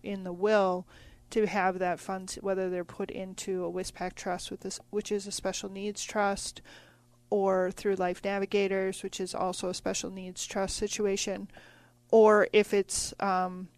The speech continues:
more of a detailed, self-written special needs trust that identifies when and when it can be used. Uh,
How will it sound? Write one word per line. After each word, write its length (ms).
more 160
of 80
a 40
detailed, 600
self-written 960
special 400
needs 340
trust 360
that 140
identifies 720
when 220
and 260
when 220
it 100
can 140
be 80
used. 520
Uh, 300